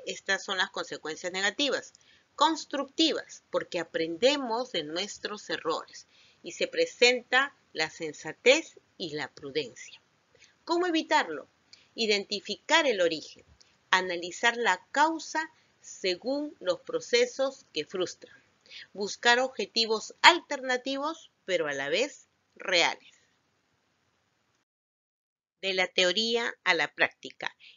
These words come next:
Ejemplos de las causas de la frustración. Frustración,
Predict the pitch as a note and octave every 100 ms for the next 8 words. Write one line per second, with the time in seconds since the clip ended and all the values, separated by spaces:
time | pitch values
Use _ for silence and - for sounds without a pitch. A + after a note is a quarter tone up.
0 | - G#3+ - C#4+ D4+ D4 A#3+ F3 E3 -
1 | - A#3 B3+ - B3 B3 F3+ E3 D#3+ E3
2 | D#3+ - D3 - - C#3+ - _ - -
3 | - - - A#3+ A3+ A#3 A3+ - C#4 D4
4 | E4